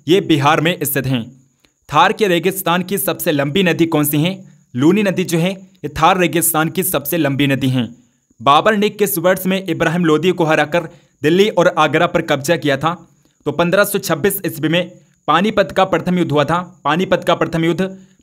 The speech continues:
पन्द्रह सौ छप्पन ईस्वी में पानीपत का प्रथम युद्ध हुआ था, जिसमें बाबर ने इब्राहिम लोदी को हराया था और इसके, इसने मुगल साम्राज्य की स्थापना की इब्राहिम लोदी को हरा करके।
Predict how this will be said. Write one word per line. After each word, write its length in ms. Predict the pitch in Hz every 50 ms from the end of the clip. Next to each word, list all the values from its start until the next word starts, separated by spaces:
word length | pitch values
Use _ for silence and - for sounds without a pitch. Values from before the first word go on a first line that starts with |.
| _
पन्द्रह 240 | 151 160 160 190 196 190
सौ 160 | 196 208 196
छप्पन 380 | 196 - - - 151 190 196 190 190
ईस्वी 220 | 151 - 143 151
में 280 | 151 165 180 190 190 - - _ _ _ _ _
पानीपत 460 | 147 151 170 196 220 220 - 185 147
का 140 | 147 185 190
प्रथम 340 | 190 190 170 156 - 180 180
युद्ध 120 | 175 160 139
हुआ 120 | 147 151
था, 360 | 147 160 175 190 185 - - _ _ _ _
जिसमें 320 | 196 196 - 190 202 190 -
बाबर 280 | 160 156 160 - 196
ने 140 | 175 165 180
इब्राहिम 420 | 180 - 165 160 160 156 160 165 147
लोदी 260 | 139 147 151 147 185
को 120 | 190 170
हराया 200 | 156 156 156 151
था 300 | 151 151 170 180 196 185 - _ _ _ _ _
और 140 | 143 160 175
इसके, 280 | 175 170 - - 180 190 185
इसने 400 | 190 175 156 - 170 190 202 202 190 - - - _
मुगल 260 | 127 143 160 214 220
साम्राज्य 440 | 214 - 190 165 156 160 160 156 143
की 120 | - 180 - -
स्थापना 380 | 160 - - 147 135 143 156 156
की 160 | 151 180 180 190 185 - - _ -
इब्राहिम 360 | 143 135 156 160 165 175 165
लोदी 240 | 156 147 147 143 151
को 140 | 147 151 165
हरा 180 | 151 147 143 139
करके। 280 | 139 135 - - 123